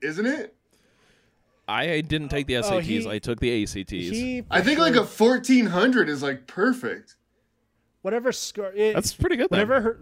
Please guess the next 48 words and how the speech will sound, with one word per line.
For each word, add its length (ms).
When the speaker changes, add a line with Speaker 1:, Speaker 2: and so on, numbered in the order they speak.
Speaker 3:
whatever 320
score 320
he 160
got, 320
he 120
did 200
it 100
while 300
he 140
was 180
drunk. 240
That's 180
for 180
sure. 200
Speaker 1:
We 100
also, 640
I 140
mean, 400
based 260
on 140
college, 360
Speaker 2:
pretty 220
good. 80
Speaker 1:
we, 60
there 120
were 120
college, 680
college 420
admission 560
scandals 480
happening 480
last 400
year 160
of 140
people 260
taking 380
tests. 300
So 80
who 140
knows 280
if 80
even 180
fucking 400
Bush 220
Speaker 3:
Yeah. 160
Speaker 1:
even 140
took 260
that? 300